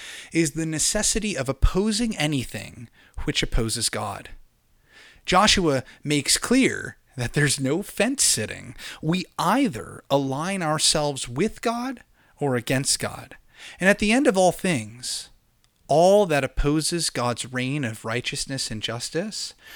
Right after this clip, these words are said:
will be cast aside. We see this in the message of Jesus. In one place, Jesus says, "All who are not with me are against me." And in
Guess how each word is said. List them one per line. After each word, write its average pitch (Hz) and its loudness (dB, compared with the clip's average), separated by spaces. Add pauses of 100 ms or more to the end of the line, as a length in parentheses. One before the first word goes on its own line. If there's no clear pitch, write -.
(200)
will 139 -2
be 147 -4
cast - 0
aside. - -4 (640)
We 170 -2
see 208 6
this 185 4
in 160 2
the 143 0
message 143 -2
of 127 -6
Jesus. 131 -2
In 135 -2
one 156 0
place, 135 -2
Jesus 143 -2
says, 127 -2 (360)
"All 160 6
who 160 0
are 147 6
not 151 2 (120)
with 160 -2
me 110 -10 (140)
are 120 -2
against 160 -2
me." 131 -16
And 131 -4
in 135 0